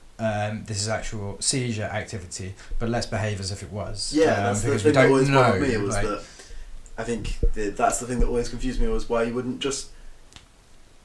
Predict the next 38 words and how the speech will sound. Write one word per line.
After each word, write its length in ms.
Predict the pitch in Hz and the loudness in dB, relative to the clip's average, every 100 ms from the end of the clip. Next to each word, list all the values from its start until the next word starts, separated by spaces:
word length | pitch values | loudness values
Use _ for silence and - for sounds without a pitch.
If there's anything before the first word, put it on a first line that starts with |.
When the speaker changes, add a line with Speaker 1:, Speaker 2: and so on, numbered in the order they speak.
| - | 0
Speaker 2:
be 240 | 151 151 160 | 8 8 8
on 180 | 160 | 2
the 60 | 170 | 0
side 260 | - 185 180 | 2 2 2
of 120 | - | 0
caution. 420 | - 190 - 381 - | 4 4 2 -6 -2
Yeah, 320 | - 120 110 | 2 2 2
Speaker 1:
Yeah. 40 | 127 | 0
Speaker 2:
like 160 | 127 | -2
you 60 | - | 0
said, 160 | - 143 | 2 4
Speaker 1:
How 60 | 170 | 4
would 60 | |
Speaker 2:
like, 100 | 175 | 2
Speaker 1:
you 60 | 165 | 2
dismiss 480 | 143 - 147 143 - | 0 0 -2 -4 -4
it? 160 | - - - | -4 -4 0
Speaker 2:
yeah, 180 | 151 151 | 4 4
Speaker 1:
Say, 340 | - 120 117 | 4 2 2
Speaker 2:
just 200 | 131 113 | -2 2
the 100 | 147 | 4
Speaker 1:
"No, 80 | 131 | 4
Speaker 2:
dismissal 540 | 160 - 175 175 139 | 4 2 2 2 2
is 100 | 120 | 4
the 60 | 151 | 8
Speaker 1:
no, 80 | 156 | 10
Speaker 2:
bit 140 | 156 | 10
that 80 | 156 | 8
Speaker 1:
don't 160 | 165 - | 4 2
think 140 | 110 | -4
so." 260 | - 110 110 - - - - - | -2 -2 -2 -6 -6 -6 -4 2
Speaker 2:
And 80 | 147 | 4
then 120 | 147 | 6
obviously 320 | 147 147 147 | 6 6 4
it 200 | 131 - | 2 0
comes 260 | - 147 135 | -2 -2 0
around 200 | 131 127 | -2 -2
to 100 | 123 | -6